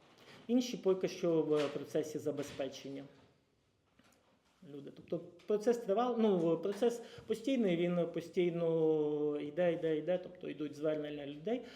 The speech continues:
Е, всі інші — це різні категорії населення, тобто окремої,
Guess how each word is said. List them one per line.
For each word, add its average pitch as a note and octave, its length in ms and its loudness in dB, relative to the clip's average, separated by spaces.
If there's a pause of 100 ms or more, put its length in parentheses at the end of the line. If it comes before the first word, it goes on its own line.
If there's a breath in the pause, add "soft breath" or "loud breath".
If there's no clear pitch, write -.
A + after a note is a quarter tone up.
(320 loud breath)
Е, D3+ 240 -2 (500)
всі C4 360 -4
інші — A#3 340 2
це E3+ 720 2
різні F3 280 0
категорії D#3 720 -2
населення, F3+ 680 0
тобто D3+ 580 -2 (100)
окремої, D#3 960 -4